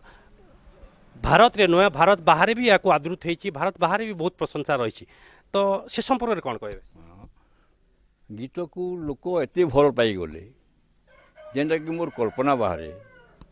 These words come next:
Speaker 2: ମୁଁ ଲେଖିଲା ବେଳେ ଭାବିନି ଯେ ଗୀତଟା ଏତେଟେ ଆଗକୁ ପଳେଇ ଯିବା। କିନ୍ତୁ ଏତିକି ଜାଣୁଥିଲି ଯେ ଗୀତଟା ଭଲ ହେବା। ତ ସି-, ଏଇ ଆମର ପଶ୍ଚିମ ଓଡ଼ିଶା ପରିସର ଭିତରେ ଏ ଗୀତଟା ରହିଯିବା, ଏମିତି ଗୋଟେ ଭାବନା ଥିଲା।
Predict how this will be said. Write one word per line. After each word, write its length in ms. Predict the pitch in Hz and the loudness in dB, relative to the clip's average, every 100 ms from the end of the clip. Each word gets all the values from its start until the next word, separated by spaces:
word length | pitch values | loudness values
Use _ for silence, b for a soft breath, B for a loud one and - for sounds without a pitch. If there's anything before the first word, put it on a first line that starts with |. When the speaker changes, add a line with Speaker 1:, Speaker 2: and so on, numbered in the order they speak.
| _ - | _ -10
Speaker 2:
ମୁଁ 120 | 131 147 | -6 -4
ଲେଖିଲା 380 | 110 98 120 139 | -4 -2 0 2
ବେଳେ 160 | 151 | 4
ଭାବିନି 400 | 143 127 151 170 151 | 2 2 0 -2 -2
ଯେ 100 | 123 107 | -4 -8
ଗୀତଟା 340 | 107 127 131 110 | -6 -4 -2 -4
ଏତେଟେ 360 | - 127 147 143 131 | -4 -8 -4 -4 -4
ଆଗକୁ 320 | 104 104 - 120 | -6 -12 -12 -14
ପଳେଇ 240 | 92 80 73 | -10 -12 -12
ଯିବା। 220 | 76 - _ _ _ _ _ 139 | -16 -20 _ _ _ _ _ -12
କିନ୍ତୁ 200 | 147 196 185 | -6 -6 -4
ଏତିକି 320 | 131 - 214 | -4 -6 -6
ଜାଣୁଥିଲି 440 | 196 156 127 107 104 | -2 0 -2 -6 -10
ଯେ 100 | 117 | -12
ଗୀତଟା 340 | 110 104 131 135 | -12 -8 -8 -6
ଭଲ 220 | 95 101 85 | -6 -6 -8
ହେବା। 240 | 78 76 73 _ _ - - | -10 -14 -18 _ _ -18 -10
ତ 40 | 170 190 _ _ _ | -10 -12 _ _ _
ସି-, 240 | - 143 - - | -20 -18 -14 -10
ଏଇ 140 | 156 | -4
ଆମର 200 | 165 175 151 | -4 -4 -4
ପଶ୍ଚିମ 360 | 143 120 175 180 | -6 -6 -8 -8
ଓଡ଼ିଶା 300 | 165 143 175 156 - _ | -6 -4 -6 -6 -18 _
ପରିସର 320 | 139 139 175 156 | -8 -6 -4 -4
ଭିତରେ 200 | 135 123 110 | -4 -6 -8
ଏ 40 | |
ଗୀତଟା 340 | 98 95 101 117 | -8 -10 -8 -6
ରହିଯିବା, 420 | 117 123 98 90 | -6 -6 -8 -10
ଏମିତି 240 | 120 135 | -10 -10
ଗୋଟେ 120 | 147 127 | -8 -6
ଭାବନା 320 | 98 113 120 | -6 -6 -10
ଥିଲା। 240 | 98 90 | -12 -16